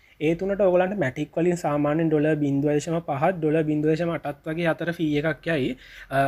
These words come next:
අඩුවෙන්ම කරගන්න පුළුවන් මේක තමයි. ඔයගොල්ලන්ට ඒ වගේ පොඩි ෆී එකකින් ඔයගොල්ලන්ට පොයින්ට්ස් හයක් ගන්න පුළුවන්. ඔයගොල්ලන් මේකේ ඒ විදිහට, අ, වෙරිෆිකේෂන් තුනම කරගන්න. ඒ තුන කරලා ඉවර වෙලා ඔයගොල්ලන් එන්න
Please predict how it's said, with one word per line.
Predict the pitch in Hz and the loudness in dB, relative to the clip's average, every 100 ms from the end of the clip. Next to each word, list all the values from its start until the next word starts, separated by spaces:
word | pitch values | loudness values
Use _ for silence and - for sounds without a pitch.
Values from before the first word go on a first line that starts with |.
| 139 | 2
අඩුවෙන්ම | 143 151 190 196 185 | 0 2 2 0 0
කරගන්න | 180 170 170 165 | 0 2 0 0
පුළුවන් | 165 170 156 | 0 0 0
මේක | 147 156 | -2 -4
තමයි. | 151 151 185 | -6 -4 -2
ඔයගොල්ලන්ට | 160 156 170 | 0 0 0
ඒ | 151 | 0
වගේ | 147 151 | 0 -4
පොඩි | 156 147 | -4 -6
ෆී | 156 147 | -4 -2
එකකින් | 143 147 160 165 | -4 -4 -4 -2
ඔයගොල්ලන්ට | 147 151 160 | 0 -2 -2
පොයින්ට්ස් | 165 143 165 165 | -2 0 0 -2
හයක් | 143 147 156 | -2 -2 0
ගන්න | 165 165 | 0 0
පුළුවන්. | 165 185 131 180 - - - | 0 0 2 0 -4 -18 -8
ඔයගොල්ලන් | 165 165 185 208 | 2 4 6 6
මේකේ | 185 170 190 170 | 6 4 4 4
ඒ | |
විදිහට, | 160 160 175 202 - _ _ | 4 2 2 2 0 _ _
අ, | 147 | 0
වෙරිෆිකේෂන් | 147 147 160 170 170 185 175 | 2 2 2 2 2 2 2
තුනම | 165 170 | 2 2
කරගන්න. | 175 165 156 170 185 247 269 - | 2 0 2 2 2 0 -4 -2
ඒ | 160 | -2
තුන | 160 185 202 | -2 -4 -6
කරලා | 160 160 165 | -4 -2 -2
ඉවර | 151 220 190 | -2 -2 0
වෙලා | 135 170 285 _ _ - | 2 2 0 _ _ -2
ඔයගොල්ලන් | 160 175 180 175 | 2 6 6 6
එන්න | 165 | 4